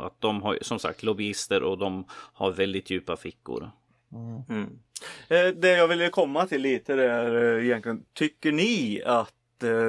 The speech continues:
Speaker 3: det är spelarna som är orsaken till skolskjutningar och våld överhuvudtaget?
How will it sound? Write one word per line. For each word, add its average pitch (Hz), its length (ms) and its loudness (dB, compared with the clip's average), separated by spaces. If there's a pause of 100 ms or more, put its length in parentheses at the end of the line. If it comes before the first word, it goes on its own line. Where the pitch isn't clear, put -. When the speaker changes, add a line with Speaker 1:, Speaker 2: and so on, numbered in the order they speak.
Speaker 3:
det 110 180 2
är 110 380 -2
spelarna 107 880 -2
som 104 260 -4
är 101 420 -4
orsaken 101 800 -4
till 98 400 -4
skolskjutningar 98 1120 -6
och 101 320 -4 (380)
våld 104 560 -2
överhuvudtaget? 104 760 -6